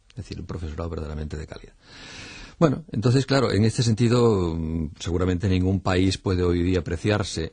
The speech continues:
de tener un profesorado de alta calidad. Se habla mucho de Finlandia por sus éxitos en el, en el programa pisa y los resultados que ha tenido, y se ha insistido precisamente de que uno de los puntos fuertes que tiene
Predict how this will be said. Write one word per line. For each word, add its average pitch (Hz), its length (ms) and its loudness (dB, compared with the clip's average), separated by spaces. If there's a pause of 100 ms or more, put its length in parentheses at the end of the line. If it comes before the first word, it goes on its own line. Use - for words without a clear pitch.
(100)
de 87 160 -2
tener 85 260 -4
un 90 80 -4
profesorado 85 400 -6
de 73 60 -6
alta 67 180 -10
calidad. 67 540 -8
Se - 120 -8
habla 76 160 -6
mucho 80 280 -4
de 78 80 -2
Finlandia 78 520 -6
por 78 140 -8
sus 78 180 -8
éxitos 80 440 -8
en 76 100 -8
el, 69 300 -10 (160)
en - 80 -6
el - 180 -10 (240)
programa 78 320 -6
pisa 80 460 -2
y 76 140 -6
los - 180 -10
resultados 78 360 -10
que - 60 -8
ha - 40 -10
tenido, 98 300 -2
y 78 60 -2
se - 80 -6
ha 87 40 -2
insistido 87 340 -6
precisamente 92 520 -2
de 98 80 -4
que 85 60 -2
uno 82 140 -2
de 82 80 -4
los 76 80 -8
puntos 78 280 -8
fuertes 85 320 -8
que - 100 -12
tiene 82 260 -6